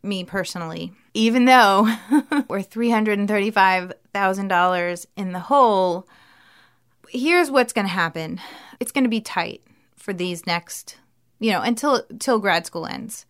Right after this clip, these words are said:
When grad school ends, I'm gonna get a job. I'm gonna get, in addition to the side hustles that I'm doing now, <laughs> and I'll probably still be doing those, I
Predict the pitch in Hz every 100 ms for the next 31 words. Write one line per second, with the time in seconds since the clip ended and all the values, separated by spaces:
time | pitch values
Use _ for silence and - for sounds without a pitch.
0 | - 202 226 262 302 285 226 220 - 190
1 | - 180 170 196 226 - - _ _ _
2 | - 214 214 190 175 170 175 170 - 220
3 | 220 _ _ 247 294 285 240 240 - -
4 | 269 247 254 262 262 247 220 208 208 190
5 | 190 202 180 185 180 175 185 175 175 160
6 | 190 240 - _ 208 - - 339 254 302
7 | - - - 220 214 - 220 220 196 185
8 | - 202 185 180 180 175 165 170 202 208
9 | - - - _ _ - 208 220 226 226